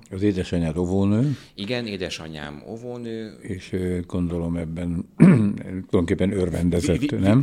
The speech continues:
Speaker 2: végig és feltétel nélkül
Speaker 1: Igen.
Speaker 2: támogatott, ö, ebben. Még akkor is, amikor úgy látszott, hogy nem lesz ebből semmi, mert éppen több kedvem volt, ö, kardozni járni. Aztán, amikor rájöttem, hogy mégiscsak hiányzik az a kis plusz, amit ez nekem adott, akkor is,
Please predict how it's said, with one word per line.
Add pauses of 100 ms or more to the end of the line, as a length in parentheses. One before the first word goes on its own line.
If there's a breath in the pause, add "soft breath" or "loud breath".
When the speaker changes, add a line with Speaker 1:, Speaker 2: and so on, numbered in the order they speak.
Speaker 2:
végig
és
feltétel
nélkül
Speaker 1:
Igen.
Speaker 2:
támogatott,
ö,
ebben. (480 loud breath)
Még
akkor
is,
amikor
úgy
látszott,
hogy
nem
lesz
ebből
semmi,
mert
éppen (500)
több
kedvem
volt, (300)
ö, (600)
kardozni
járni. (1800 loud breath)
Aztán,
amikor
rájöttem,
hogy
mégiscsak
hiányzik
az
a
kis
plusz,
amit
ez
nekem
adott,
akkor
is,